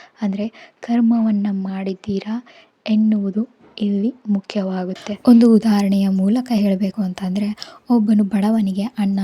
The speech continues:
ನೀಡುತ್ತಾನೆ, ಆದ್ರೆ ಹೆಸರು ಹೆಗ್ಗಳಿಕೆಗಾಗಿ ಅಲ್ಲ, ಪುಣ್ಯ ಸಿಗುತ್ತದೆ, ಆದರೆ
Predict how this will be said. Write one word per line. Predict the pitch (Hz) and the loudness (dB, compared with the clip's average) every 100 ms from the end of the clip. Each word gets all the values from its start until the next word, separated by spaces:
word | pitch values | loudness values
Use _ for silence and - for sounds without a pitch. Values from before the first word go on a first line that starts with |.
| 190 | -2
ನೀಡುತ್ತಾನೆ, | 185 185 190 - 208 190 214 - - | -2 -2 -4 -4 -4 -2 -4 -6 -4
ಆದ್ರೆ | 208 196 202 240 - - _ | -2 -2 -4 -6 -8 -20 _
ಹೆಸರು | - 220 - 196 | 2 2 2 -4
ಹೆಗ್ಗಳಿಕೆಗಾಗಿ | 196 - 185 - 196 196 214 202 190 190 185 214 - | -4 -6 -8 -2 -2 -2 -4 -4 -2 -4 -4 -8 -4
ಅಲ್ಲ, | 190 190 196 - - _ | -2 0 -2 -6 -18 _
ಪುಣ್ಯ | - 214 202 202 240 - _ | 4 6 6 4 0 -6 _
ಸಿಗುತ್ತದೆ, | - - 190 208 - - 190 202 _ - 214 | -8 -2 0 -2 0 0 0 -6 _ -8 -2
ಆದರೆ | 196 190 190 208 | -2 -2 -6 -6